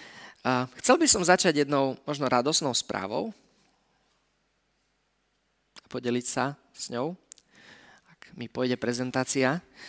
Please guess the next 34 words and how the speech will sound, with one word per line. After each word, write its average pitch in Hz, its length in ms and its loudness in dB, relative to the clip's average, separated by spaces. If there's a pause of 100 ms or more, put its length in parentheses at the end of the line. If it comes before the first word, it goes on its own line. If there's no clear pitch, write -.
(500)
Väčšina 233 400 8
z 139 320 6
vás 208 240 10
asi 202 240 8
už 131 240 0
vie, 247 160 8
a - 320 -6
ktorí 156 320 0
nie, 160 160 2
tak 160 80 2
ste - 160 -2
sa 135 160 -2
zrovna 143 240 0
dozvedeli, 135 480 2
že 123 160 -2
predvčerom 147 640 0 (480)
sa 127 560 6
do 127 160 -4
rodiny 127 400 -2
Ďurikových, 127 800 -4
nie 120 80 -10
týchto, - 320 -10
ale 117 80 -4
tých 117 160 -10
mladších, 131 400 -2
eh, - 20 -20 (1000)
narodil, 165 720 10
eh, - 0 - (1400)
zdravý, 160 400 6
krásny 147 400 4
syn, 185 400 2
eh, 117 880 -8
menom 131 320 -4
Oskar. 180 480 2